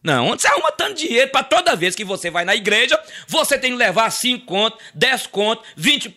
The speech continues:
conto. E eu sei que muita gente não tá gostando, principalmente daqui em Montes Claros, a cidade que eu tô, que eu tô pregando. Mas é isso, meu filho.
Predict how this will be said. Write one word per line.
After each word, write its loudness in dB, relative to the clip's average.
conto. 0
E 2
eu 4
sei 0
que 2
muita 2
gente 0
não -2
tá 0
gostando, 2
principalmente 0
daqui 0
em -2
Montes -2
Claros, 2
a 0
cidade 0
que -4
eu -2
tô, -4
que -8
eu 2
tô -2
pregando. 0
Mas 0
é 4
isso, -2
meu -8
filho. -16